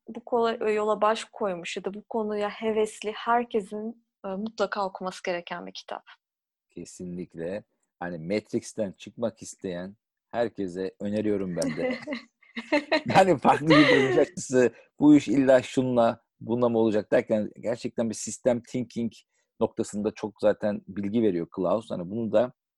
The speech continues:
Speaker 2: gerek kitabın işte görsellerle, ifadelerle, ondan sonra örneklerle çok güzel böyle bir bütünlemiş,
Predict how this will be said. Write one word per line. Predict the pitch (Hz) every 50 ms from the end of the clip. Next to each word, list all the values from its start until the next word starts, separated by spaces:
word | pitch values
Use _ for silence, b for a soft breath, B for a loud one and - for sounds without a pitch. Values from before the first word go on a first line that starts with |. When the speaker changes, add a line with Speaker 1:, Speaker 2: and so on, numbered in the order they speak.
| _ _
Speaker 2:
gerek | - 101 117 131 117
kitabın | - - - 120 107
işte | 110 101 - -
görsellerle, | 107 90 110 110 95 - - 110 104 107 107 110 113 104 92 87 90 104 107 _ _ _ _ _ _ _ _
ifadelerle, | - 107 101 - 120 113 113 107 110 110 107 110 107 107 101 90 90 87 101 110 - -
ondan | - - 98 98 98 95 92 92
sonra | 87 - - -
örneklerle | 110 104 110 110 107 - 117 110 117
çok | 110 - 120 120 _ _ -
güzel | 98 98 117 120 117 107
böyle | 101 104 101 101 98 101
bir | 113 110 101 - - -
bütünlemiş, | 104 107 107 - - - 113 113 110 110 101 - - - - - _